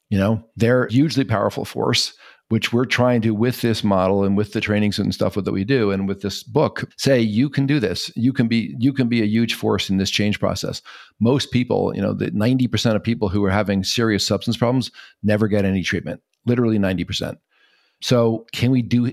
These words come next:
anything to impact that? It's not gonna be by training another hundred fifty thousand therapists. That's not gonna happen.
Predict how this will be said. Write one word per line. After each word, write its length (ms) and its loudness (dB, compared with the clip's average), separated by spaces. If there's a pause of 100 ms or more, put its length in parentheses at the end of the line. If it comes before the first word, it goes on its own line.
anything 480 0
to 120 0
impact 340 0
that? 120 0
It's 100 -10
not 220 0
gonna 140 0
be 160 0
by 200 2
training 540 0 (460)
another 420 2
hundred 340 -2
fifty 240 -2
thousand 400 2
therapists. 600 0
That's 180 -2
not 160 2
gonna 120 2
happen. 420 0